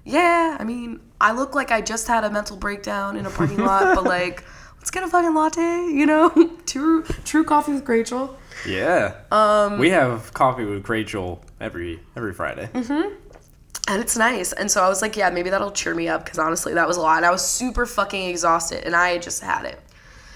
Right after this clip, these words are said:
Speaker 1: So we're walking, and we're in the part of Amazon land where,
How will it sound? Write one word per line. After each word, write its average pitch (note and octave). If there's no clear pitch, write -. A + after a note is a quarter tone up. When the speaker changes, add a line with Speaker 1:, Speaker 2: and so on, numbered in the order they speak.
Speaker 1:
So -
we're A#3
walking, G3
and F3
we're G#3
in C#4
the B3
part G3
of F3+
Amazon E3+
land D#3+
where, D#3+